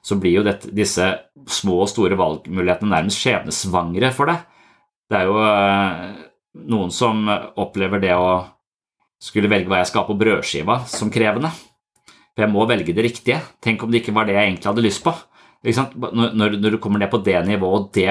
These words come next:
blir et problem, da er det ikke rart at du ikke kan stå i en jobb <laughs> på siden. Da, da, eller føler deg utbrent. Altså,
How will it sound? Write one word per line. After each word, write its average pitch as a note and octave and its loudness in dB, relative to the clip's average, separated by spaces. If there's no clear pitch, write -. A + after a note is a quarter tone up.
blir F#2 -2
et G2 -6
problem, A#2 0
da G#2 2
er F#2 -2
det - -12
ikke B2 -4
rart G#2+ 0
at G2+ -2
du G#2 2
ikke G2+ 0
kan G2 -2
stå G2 -2
i G2 2
en G2+ 2
jobb C3+ 0
<laughs> A#2 -2
på G2+ 2
siden. B2+ 0
Da, A#2+ 0
da, G#2+ 2
eller A#2 2
føler G#2 0
deg G#2 0
utbrent. - -2
Altså, A#2 0